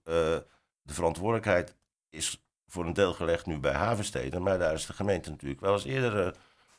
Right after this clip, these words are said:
eh, eh, eh, heeft zich daarachter verstopt. En dan denk ik nog weer aan het, eh, verhaal van ons, eh, eh, woonwagenpark. Waar uiteindelijk toch de gemeente op de vingers getikt is dat zij wel degelijk die verantwoordelijkheid hebben. En dat je dat niet kan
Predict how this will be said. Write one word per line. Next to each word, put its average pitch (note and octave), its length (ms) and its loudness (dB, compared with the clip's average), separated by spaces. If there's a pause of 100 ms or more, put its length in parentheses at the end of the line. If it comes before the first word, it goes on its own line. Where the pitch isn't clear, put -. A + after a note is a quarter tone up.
(140)
eh, D#2+ 300 -4
eh, - 0 - (300)
eh, - 60 -4
heeft - 180 0
zich - 100 -8
daarachter D#2 400 2
verstopt. D#2 440 -6
En C2+ 240 -6
dan C#2 120 -4
denk C2+ 180 -6
ik C2+ 80 -16
nog D2 140 -10
weer D#2 220 -2
aan D#2+ 140 0
het, D#2+ 200 -6
eh, E2+ 160 0
verhaal F2+ 340 0
van F2 120 -6
ons, F#2 260 -4
eh, F2+ 680 0
eh, F2+ 40 -4 (280)
woonwagenpark. G#2+ 880 4 (460)
Waar D#2 140 -2
uiteindelijk D#2 400 4
toch - 160 -2
de - 60 -10
gemeente A2+ 380 0
op - 80 -12
de F2+ 80 -8
vingers D#2+ 260 -4
getikt - 340 -8
is - 120 -6
dat F2 140 -4
zij D#2+ 140 0
wel D2 140 0
degelijk C3+ 340 -2
die D#2+ 120 -8
verantwoordelijkheid C#2 720 -6
hebben. C2+ 240 -6
En D2+ 80 -4
dat G2+ 180 -2
je B2+ 80 -2
dat G#2 180 -2
niet D#2 160 -6
kan C#2 240 -2